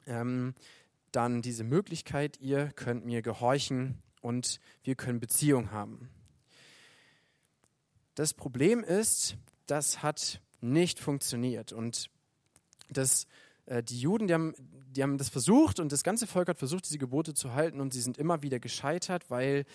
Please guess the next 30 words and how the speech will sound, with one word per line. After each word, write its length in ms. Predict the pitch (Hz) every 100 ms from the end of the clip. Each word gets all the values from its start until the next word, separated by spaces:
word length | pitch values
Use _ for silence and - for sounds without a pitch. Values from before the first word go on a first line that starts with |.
| - - -
dasselbe 480 | 120 - 185 240 247
Problem, 600 | - 151 139 190 165 120
dieselbe 460 | 120 113 208 202
Rebellion, 480 | 160 139 131 165 143
die 80 | 120
bei 160 | 120 117
Adam 220 | 175 165
und 120 | 131
Eva 220 | 175 151
schon 160 | 139 120
im 60 |
Herzen 380 | 113 123 - 127
war, 200 | 123 123
war 120 | 123
auch 140 | 120 -
bei 140 | 117
ihnen 320 | 127 139 123
im 100 | 110
Herzen. 540 | - 107 101 - - - _ _ _ _ _ _
Das 160 | 151 147
zweite 320 | 202 262 294
Problem 420 | - 139 131 131
war, 220 | 131 190 254 - - -
dass 160 | 156
Menschen 340 | 190 302 - 202
aus 200 | 156 -
anderen 340 | 269 285 156
Ländern, 540 | 117 117 127 160 262 294 - - - -
dass 200 | 202 -
die 260 | 214 226